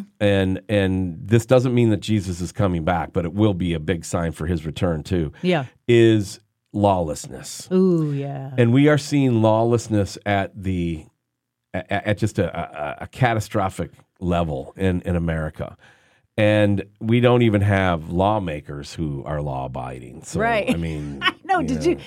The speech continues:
Speaker 2: did you hear about the, the one lawmaker who, or maybe he was, like, a city councilman or something?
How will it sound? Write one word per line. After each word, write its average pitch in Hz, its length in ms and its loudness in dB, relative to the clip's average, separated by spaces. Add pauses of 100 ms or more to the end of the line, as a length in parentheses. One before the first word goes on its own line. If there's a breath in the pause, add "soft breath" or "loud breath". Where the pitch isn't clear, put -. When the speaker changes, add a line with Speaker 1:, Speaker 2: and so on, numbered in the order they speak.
(120 loud breath)
Speaker 2:
did 233 120 -8
you 269 80 0
hear 311 140 0
about 294 240 -2
the, 220 400 0
the 208 120 0
one 226 220 0
lawmaker 233 680 0
who, 196 440 2
or 190 200 -2
maybe 202 220 -4
he 208 80 -2
was, 175 180 -2
like, 165 160 -4
a 165 40 -6
city 160 220 -8
councilman 165 480 -4
or 160 60 -2
something? 180 300 -6